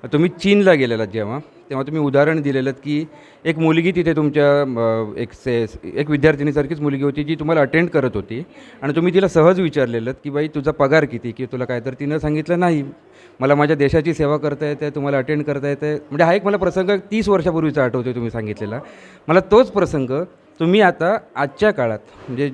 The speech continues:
जेव्हा apprenticeship in learning, जो, हा जो थोडासा एक प्रॉब्लेम येतो की जिथे, अ, मला काय मिळणार आहे, याच्यापेक्षा मला काय मिळतंय, हे तुम्ही जरूर सांगावं की कुठली कुठली अशी क्षेत्र आहे की जिथे तुम्ही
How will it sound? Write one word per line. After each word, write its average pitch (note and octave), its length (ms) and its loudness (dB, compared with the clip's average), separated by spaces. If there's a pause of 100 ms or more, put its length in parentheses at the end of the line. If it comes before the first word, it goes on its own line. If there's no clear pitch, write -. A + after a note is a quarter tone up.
(180)
जेव्हा C3+ 180 0
apprenticeship F3+ 1120 -2
in D#3+ 140 0
learning, C#3+ 380 2 (680)
जो, C3 200 -2
हा C#3+ 160 2
जो E3+ 200 2 (240)
थोडासा D#3+ 280 0
एक - 60 -10
प्रॉब्लेम D3 360 -2
येतो A#2+ 200 -4
की C#3+ 140 -10
जिथे, C#3+ 340 -2
अ, B2+ 480 -10
मला D3+ 220 0
काय F3 200 2
मिळणार C3 320 0
आहे, F#2+ 80 -8
याच्यापेक्षा C#3+ 320 -4
मला F3 200 0
काय F#3+ 180 2
मिळतंय, D#3+ 520 0 (460)
हे F3+ 60 4
तुम्ही G3 240 4
जरूर E3+ 260 2
सांगावं E3 360 -2
की G3+ 120 -4
कुठली E3+ 280 -2
कुठली G3 240 -2
अशी G3 180 -2
क्षेत्र D#3+ 260 -2
आहे F3 100 2
की F#3+ 100 -4
जिथे F#3 220 0
तुम्ही G3+ 280 2